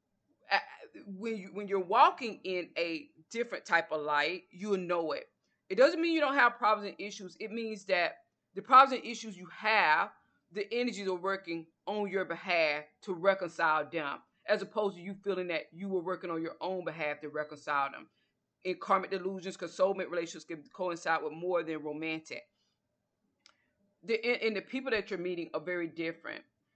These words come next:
It's a di-, very, very different type of energy. It means that you've aligned yourself with an aspect of yourself that is, that dwells and lives in a higher state of consciousness,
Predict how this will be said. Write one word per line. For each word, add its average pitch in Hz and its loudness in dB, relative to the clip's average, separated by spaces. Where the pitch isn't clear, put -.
It's 202 -4
a 196 -4
di-, 190 -2
very, 190 -4
very 165 -10
different 175 -8
type 160 -4
of - -18
energy. 160 -6
It 214 -4
means 240 -2
that 180 -4
you've 196 -8
aligned 190 2
yourself 170 -4
with 196 -4
an 180 -4
aspect 196 -2
of 175 -4
yourself 185 -4
that 208 6
is, 190 -2
that 202 4
dwells 196 4
and 175 -4
lives 190 0
in 175 -2
a 165 0
higher 185 6
state 165 -6
of 147 -12
consciousness, - -10